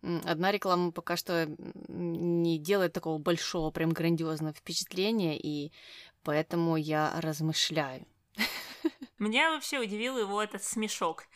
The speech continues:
Speaker 2: Такой: <laughs> «Вам надоели политики?» <laughs>
Speaker 1: Э, ну и само выражение лица было очень весёлое, как для <laughs> такого злого человека, которому всё надоело и который хочет всё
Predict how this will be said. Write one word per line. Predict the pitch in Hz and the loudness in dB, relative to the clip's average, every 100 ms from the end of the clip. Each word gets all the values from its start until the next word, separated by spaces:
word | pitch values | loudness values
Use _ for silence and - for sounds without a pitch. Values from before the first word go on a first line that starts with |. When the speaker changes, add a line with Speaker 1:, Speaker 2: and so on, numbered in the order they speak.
| - - | -18 -10
Speaker 2:
Такой: | 170 - - | -8 -4 2
<laughs> | 349 - 247 - 233 220 - 208 - 226 247 247 | 2 2 -2 0 0 0 -2 -8 -6 -8 -8 -6
«Вам | 208 | -2
надоели | 214 214 226 240 240 | 0 2 4 4 4
политики?» | 262 277 349 349 - - - | 2 2 0 -4 -6 -10 2
<laughs> | 294 277 240 190 - 208 - 202 - - - - 381 - 453 - 480 466 453 427 - 415 - - - | 2 4 0 0 4 2 4 0 0 -12 -12 -8 -6 0 0 2 0 0 -4 -6 -6 -10 -8 -10 0
Speaker 1:
Э, | 233 240 | 4 4
ну | 285 | 4
и | 311 302 294 262 233 | 2 2 4 4 2
само | 254 262 269 | 0 -2 0
выражение | 247 254 277 254 | -2 0 0 -2
лица | 269 311 | 2 2
было | 190 180 170 165 | 2 0 0 -2
очень | 196 185 175 | -4 -4 -4
весёлое, | 214 - 160 156 139 - | -4 -2 -2 -2 -6 -6
как | 170 160 156 | -8 -6 -6
для | 160 160 160 156 | -4 2 2 2
<laughs> | |
такого | 214 165 151 156 156 151 156 | 0 -2 -2 -2 0 -2 -4
злого | 143 170 175 190 160 | -2 0 2 2 2
человека, | 165 - 156 165 220 175 | -2 0 0 2 2 0
которому | 175 165 160 | -2 0 0
всё | 151 - | 0 0
надоело | 156 151 156 165 190 165 156 | 0 0 0 2 2 2 0
и | |
который | 151 151 156 | -2 -6 -6
хочет | 151 160 - - | -4 -6 -6 -6
всё | - 160 156 | -4 -2 -2